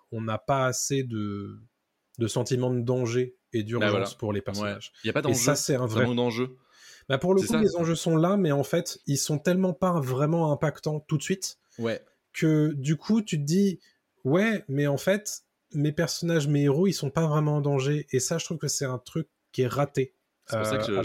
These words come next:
Speaker 2: je,
Speaker 1: la série.
Speaker 2: mais je suis entièrement d'accord. C'est pour ça que je parlais de peu d'évolution du personnage principal, en fait, parce
Speaker 1: Mm.
Speaker 2: qu'en fait, normalement, le personnage principal doit souffrir, avoir des problèmes,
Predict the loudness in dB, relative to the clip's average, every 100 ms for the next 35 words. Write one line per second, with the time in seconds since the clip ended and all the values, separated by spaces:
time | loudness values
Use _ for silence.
0 | -2 -4 -4 -6 -10 -12 -6 -4 -4 -2
1 | -2 -2 -4 -6 -10 -12 -8 -4 -4 -6
2 | -8 -6 -4 -6 -8 -10 -8 -6 -6 -8
3 | -8 -10 -12 -12 -12 -14 -14 -8 -8 -8
4 | -10 -12 _ -12 -8 -6 -6 -8 -8 -12
5 | -12 -12 -10 -10 -12 -12 -12 -10 -10 -12
6 | -20 -12 -8 -6 -6 -8 -6 -4 -6